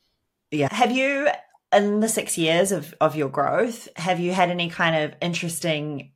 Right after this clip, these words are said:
kind of marketing hacks or growth hacks that have been successful for you that might be interesting for the audience to hear about?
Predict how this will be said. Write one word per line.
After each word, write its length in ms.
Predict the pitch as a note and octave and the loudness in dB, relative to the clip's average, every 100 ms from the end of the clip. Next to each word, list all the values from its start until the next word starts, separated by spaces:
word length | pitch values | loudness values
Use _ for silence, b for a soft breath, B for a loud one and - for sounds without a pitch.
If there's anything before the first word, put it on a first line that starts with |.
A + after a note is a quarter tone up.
| - | -10
kind 200 | E3+ D3 | -4 -4
of 100 | D3 | 0
marketing 500 | D#3 D3+ D#3+ D3+ D3 | 2 0 0 -6 -4
hacks 460 | D3+ D3+ C#3 - | 0 2 0 -4
or 80 | D#3 | -10
growth 360 | C3 C#3 C#3+ D#3+ | -2 0 0 -2
hacks 400 | E3+ C#3+ - - | -4 -4 -6 -10
that 100 | E3 | -8
have 100 | D#3 | -6
been 200 | D3 D3+ | -6 -6
successful 520 | - - D#3+ - E3 | -8 -6 -6 -6 -8
for 140 | D#3+ | -6
you 380 | D#3+ D#3 D3 D3+ D3+ b b b - | -4 0 0 -2 -6 b b b -6
that 180 | D3+ E3 | -2 0
might 160 | D3+ | 0
be 80 | D#3 | -2
interesting 480 | D3 C#3+ D#3+ D3+ D3 | -4 -8 -8 -8 -8
for 140 | - | -8
the 100 | C3+ | -4
audience 400 | C#3 D3+ D3 - | -4 -4 -6 -8
to 100 | - | -8
hear 180 | C#3 D3 | -4 -2
about? 340 | D3 D#3+ C4 | 2 2 0